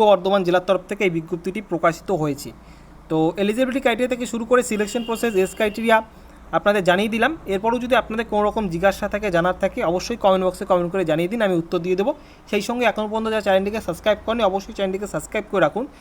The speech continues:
তাহলে এই ধরনের গুরুত্বপূর্ণ চাকরির আপডেট খুব সহজেই আপনারা পেয়ে যাবেন। তো এই ছিল আপডেট। আজকে ভিডিওটি সম্পূর্ণ দেখার জন্য আপনাদের অসংখ্য ধন্যবাদ। আহ, বন্ধুরা, আগামীতে আসছি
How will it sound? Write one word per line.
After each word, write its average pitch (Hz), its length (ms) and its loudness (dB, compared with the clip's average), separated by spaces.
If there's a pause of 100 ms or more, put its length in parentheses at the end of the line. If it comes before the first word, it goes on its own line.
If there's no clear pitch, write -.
(200)
তাহলে 175 220 4
এই 196 80 -2
ধরনের 233 240 0
গুরুত্বপূর্ণ 214 440 -6
চাকরির 202 340 0
আপডেট 165 260 -2
খুব 202 180 -8
সহজেই 180 320 0
আপনারা 180 300 0
পেয়ে 170 180 2
যাবেন। 117 180 -4 (540)
তো - 120 -2
এই 240 100 -2
ছিল 294 120 2 (140)
আপডেট। 269 260 2 (100)
আজকে 196 260 -4
ভিডিওটি 220 200 -6
সম্পূর্ণ 208 380 -2
দেখার 202 260 -2
জন্য 214 180 0
আপনাদের 185 300 0
অসংখ্য 214 300 -8 (120)
ধন্যবাদ। 196 340 2 (760)
আহ, 143 180 2
বন্ধুরা, 190 260 0 (560)
আগামীতে 208 480 0
আসছি - 200 -8